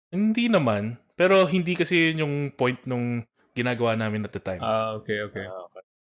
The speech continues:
Speaker 1: Parang naisip ko lang na ang weird nung point na ayaw mong magpa-vaccinate. Hindi ko sinasabing siya to ah, pero some other person might be saying this na gusto, ayaw niya magpa-vaccinate, pero nakikis-, nakikihalubilo pa rin siya sa mga tao.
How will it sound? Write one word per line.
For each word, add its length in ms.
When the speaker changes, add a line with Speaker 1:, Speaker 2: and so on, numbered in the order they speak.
Speaker 1:
Parang 240
naisip 380
ko 100
lang 240
na 320
ang 160
weird 220
nung 480
point 300
na 140
ayaw 260
mong 240
magpa-vaccinate. 720
Hindi 180
ko 80
sinasabing 400
siya 160
to 160
ah, 240
pero 220
some 320
other 320
person 480
might 240
be 280
saying 400
this 380
na 320
gusto, 300
ayaw 300
niya 100
magpa-vaccinate, 840
pero 520
nakikis-, 560
nakikihalubilo 2000
pa 140
rin 120
siya 160
sa 140
mga 320
tao. 360